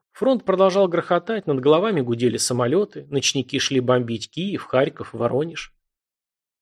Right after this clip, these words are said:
Твой армянин, Оганесян, гляжу, на поправку пошёл, медсёстрам под юбки полез.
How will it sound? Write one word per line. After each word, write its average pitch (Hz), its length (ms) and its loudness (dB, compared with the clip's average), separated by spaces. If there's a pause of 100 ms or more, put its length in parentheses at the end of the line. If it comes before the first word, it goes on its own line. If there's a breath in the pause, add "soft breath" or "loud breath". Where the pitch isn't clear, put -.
Твой 143 220 6
армянин, 151 420 2
Оганесян, 127 600 -2
гляжу, 143 260 -2
на 208 80 0
поправку 196 540 0
пошёл, 151 400 -2
медсёстрам 131 600 -4
под 117 200 0
юбки 151 320 -4
полез. 170 480 -4